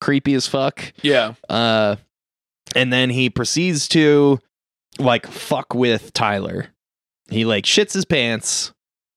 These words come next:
Speaker 1: again for the second time already in this evening, uh, and, like,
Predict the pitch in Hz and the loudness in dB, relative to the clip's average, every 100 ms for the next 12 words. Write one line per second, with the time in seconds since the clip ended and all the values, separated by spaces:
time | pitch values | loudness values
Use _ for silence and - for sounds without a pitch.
0 | _ - 101 110 110 107 123 - 127 113 | _ -6 0 0 2 0 -4 -4 -2 -2
1 | 107 131 131 123 113 107 107 107 120 113 | 0 -2 0 0 2 2 2 2 2 2
2 | 110 110 104 117 107 110 113 120 117 113 | 0 -2 0 -2 0 -2 -2 -4 0 0
3 | 107 98 - - 120 113 107 104 95 - | 0 -2 -4 0 2 2 0 -2 -4 -8